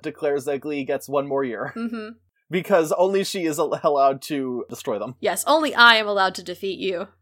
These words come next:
Speaker 2: And he's, like, clasping her hand and, like, shaking, like, "You have no idea how grateful I am, and, and this is gonna make the kids so happy." And she's like, "Don't touch me."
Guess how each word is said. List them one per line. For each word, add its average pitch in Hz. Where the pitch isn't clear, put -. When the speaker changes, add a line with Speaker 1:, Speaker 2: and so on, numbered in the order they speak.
Speaker 2:
And 214
he's, 277
like, 247
clasping 233
her 220
hand 208
and, 196
like, 202
shaking, 208
like, 202
"You 233
have 240
no 233
idea 240
how 233
grateful 262
I 254
am, 233
and, 214
and 262
this 277
is 269
gonna 285
make 269
the 277
kids 294
so 269
happy." 269
And 214
she's -
like, 190
"Don't 190
touch -
me." 330